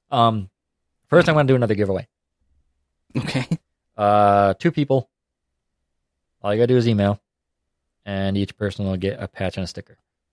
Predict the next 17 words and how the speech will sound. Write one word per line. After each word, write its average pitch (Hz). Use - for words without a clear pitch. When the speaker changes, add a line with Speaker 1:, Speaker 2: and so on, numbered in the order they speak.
Speaker 2:
Okay. 117
Speaker 1:
Sound -
good? -
Speaker 2:
What's 135
our 202
email, 190
Chris? -
Speaker 1:
Uh, 98
arcanumobscuracast 104
at 92
gmail 98
dot 98
com. 92
Speaker 2:
Hey, 135
that's 120
pretty 107
good. 127